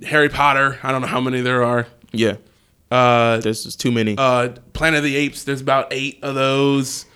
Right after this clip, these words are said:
Speaker 1: So not necessarily the amount of movies the biggest, but which franchise will be bigger. What are you gonna say?
Speaker 2: All right.
Speaker 1: What's your, what's your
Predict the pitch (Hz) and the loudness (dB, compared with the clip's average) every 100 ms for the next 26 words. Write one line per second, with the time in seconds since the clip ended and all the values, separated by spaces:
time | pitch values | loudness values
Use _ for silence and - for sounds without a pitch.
0 | _ - 190 156 143 233 233 220 208 214 | _ 0 4 4 4 2 4 4 4 4
1 | 190 156 147 139 147 160 147 127 139 160 | 4 4 2 2 2 2 0 0 6 6
2 | 185 240 254 - - 214 226 254 262 269 | 6 0 -2 -8 -4 -4 0 0 -2 -4
3 | - _ _ _ _ _ 143 208 143 - | -8 _ _ _ _ _ 2 4 4 0
4 | - _ _ _ _ _ _ _ _ _ | -10 _ _ _ _ _ _ _ _ _
5 | - 147 175 175 - - _ - 190 190 | -8 2 2 2 -10 -16 _ -6 2 2
6 | 180 175 135 131 139 131 127 131 101 - | 2 0 -2 -2 -4 -4 0 0 -2 -12
7 | _ _ _ _ _ _ _ - 127 147 | _ _ _ _ _ _ _ -14 -4 2
8 | 214 208 196 139 110 110 - _ _ _ | 4 4 4 4 0 -4 -6 _ _ _
9 | _ _ _ - _ _ 127 113 98 87 | _ _ _ -20 _ _ 2 4 4 -2
10 | - _ _ 143 196 208 190 190 180 160 | -12 _ _ 0 0 2 2 2 6 4
11 | 151 160 160 165 156 147 127 - | 4 0 -2 0 2 4 2 -2